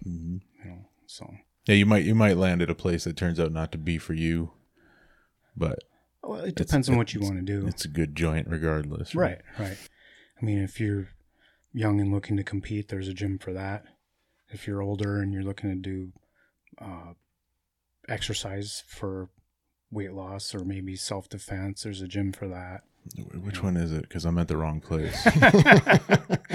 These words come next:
Speaker 1: You know,
Speaker 2: Where are you going?
Speaker 1: I go to M Theory.
Speaker 2: M Theory?
Speaker 1: I,
Speaker 2: Yeah.
Speaker 1: I show
Speaker 2: They're
Speaker 1: up.
Speaker 2: more of a competition
Speaker 1: Yeah,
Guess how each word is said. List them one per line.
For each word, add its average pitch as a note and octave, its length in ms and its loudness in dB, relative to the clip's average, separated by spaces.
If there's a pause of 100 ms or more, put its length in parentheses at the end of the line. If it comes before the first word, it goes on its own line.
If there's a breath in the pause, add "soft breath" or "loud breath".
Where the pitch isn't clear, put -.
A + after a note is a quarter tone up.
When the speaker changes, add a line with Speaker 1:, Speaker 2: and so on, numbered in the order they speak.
Speaker 1:
You F2+ 80 2
know, - 60 6
Speaker 2:
Where C3 80 8
are A#2+ 120 6
you C#3 80 4
going? D#3 320 4
Speaker 1:
I F2 220 6
go F2 120 6
to E2+ 80 4
M E2 140 0
Theory. D#2+ 320 0
Speaker 2:
M D#3 160 6
Theory? F3 300 2
Speaker 1:
I, F2+ 80 -2
Speaker 2:
Yeah. A#2+ 220 4
Speaker 1:
I F#2 80 4
show F2+ 260 6
Speaker 2:
They're E2 80 8
Speaker 1:
up. C3+ 60 8
Speaker 2:
more C#3+ 160 8
of A#2 60 2
a G#2 40 0
competition G2+ 640 -2
Speaker 1:
Yeah, F#2+ 40 4